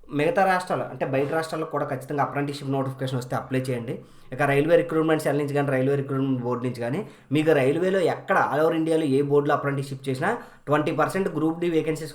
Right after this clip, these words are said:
నోటిఫికేషన్కి ఎలిజిబిలిటీ ఉంటుంది. కాబట్టి ఖచ్చితంగా ఇప్పుడు వరకు కనుక అప్రెంటిస్‌షిప్ కనుక చేయకపోతే ఈ నోటిఫికేషన్ అనేది మీ వంతు ప్రయత్నంగా మీరు అప్లై చేసుకోండి. So ఫ్రెండ్స్, ఈ మూడు వేల పదిహేను వేకెన్సీలు పదిహేను పన్నెండు రెండు వేల ఇరవై మూడు నుంచి పద్నాలుగు ఒకటి రెండు వేల ఇరవై నాలుగు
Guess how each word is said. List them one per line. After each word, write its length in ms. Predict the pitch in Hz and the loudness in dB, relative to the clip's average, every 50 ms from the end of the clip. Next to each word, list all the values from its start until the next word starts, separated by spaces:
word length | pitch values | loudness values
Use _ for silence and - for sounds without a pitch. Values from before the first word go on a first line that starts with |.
| - 127 | -4 -2
నోటిఫికేషన్కి 600 | 131 131 131 127 - - 143 143 - 143 135 202 | -2 -2 -4 -6 -6 -6 -6 -6 -4 -6 -4 -2
ఎలిజిబిలిటీ 460 | 208 160 131 127 135 135 147 151 143 143 | -2 -2 0 0 0 -2 -2 -2 -2 -2
ఉంటుంది. 320 | 123 120 - 143 139 131 131 | -2 -2 -4 -4 -4 -4 -4
కాబట్టి 300 | 127 127 127 131 185 262 262 - - - - _ _ | -4 -4 -4 -4 -4 -6 -6 -8 -16 -20 -20 _ _
ఖచ్చితంగా 460 | 135 131 131 175 165 185 185 175 151 143 143 - - - - _ _ - | -6 -4 -4 -4 -4 0 2 4 4 2 2 -2 -12 -18 -20 _ _ -12
ఇప్పుడు 260 | 160 - - 262 262 | -12 -8 -2 2 4
వరకు 180 | 254 254 247 233 | 4 4 4 2
కనుక 180 | 240 226 214 | 0 2 2
అప్రెంటిస్‌షిప్ 520 | 196 - - 196 196 196 202 - 208 185 190 190 | 0 0 0 -2 -2 -2 -2 -4 -4 -4 -4 -4
కనుక 120 | 185 180 | -4 -4
చేయకపోతే 380 | 185 175 170 175 185 185 190 247 | -4 -6 -6 -6 -6 -6 -2 -2
ఈ 60 | 214 | 0
నోటిఫికేషన్ 560 | 170 156 156 156 156 - - 170 165 175 147 | 0 0 0 -2 -4 -6 -6 -6 -6 -2 -2
అనేది 300 | 139 135 135 135 160 247 285 - - - - - | -2 0 0 -2 -2 -2 -4 -6 -10 -14 -6 -2
మీ 80 | 165 180 | 0 0
వంతు 240 | 180 175 170 175 | 0 0 -2 -2
ప్రయత్నంగా 440 | 156 147 135 135 131 135 131 160 214 233 | -2 -2 -2 -2 -2 -2 -2 -2 -2 -2
మీరు 120 | 175 123 113 | -2 -4 -4
అప్లై 200 | - - 110 104 98 | -6 -8 -10 -10 -10
చేసుకోండి. 360 | 95 - - - 90 85 82 - - - - - - - - _ _ _ _ _ _ - | -12 -14 -14 -16 -16 -16 -16 -20 -20 -20 -20 -20 -20 -20 -20 _ _ _ _ _ _ -2
So 120 | - 165 165 | 0 2 4
ఫ్రెండ్స్, 220 | 170 175 175 170 170 | 4 4 4 4 2
ఈ 20 | |
మూడు 240 | 156 147 151 156 156 | 4 4 4 6 6
వేల 140 | 156 156 143 | 6 6 6
పదిహేను 320 | 143 143 139 147 143 143 | 2 0 0 0 2 0
వేకెన్సీలు 460 | 139 139 143 151 143 131 151 143 185 240 - - - - - - - | 0 0 0 -2 -2 -2 -2 -2 -2 -2 -4 -6 -16 -20 -20 -4 -2
పదిహేను 300 | 131 135 151 165 175 190 175 | 0 0 2 2 0 0 2
పన్నెండు 360 | 160 156 143 156 156 147 156 | 2 2 2 4 4 4 2
రెండు 220 | 143 131 127 131 135 | 2 2 2 2 2
వేల 120 | 139 135 | 2 2
ఇరవై 180 | 131 135 131 131 | 2 2 2 2
మూడు 160 | 131 127 131 | 2 2 2
నుంచి 160 | 143 143 220 | 0 0 -2
పద్నాలుగు 420 | - 143 120 107 117 139 139 143 135 | -4 -4 -6 -2 0 0 0 2 0
ఒకటి 160 | 127 127 139 | 0 -2 -2
రెండు 200 | 131 127 120 120 131 | -4 -4 -2 -2 0
వేల 120 | 135 131 123 | 0 0 0
ఇరవై 200 | 117 120 127 123 | 0 -2 -2 -2
నాలుగు 320 | 123 120 120 123 143 | -2 -2 -4 -2 -2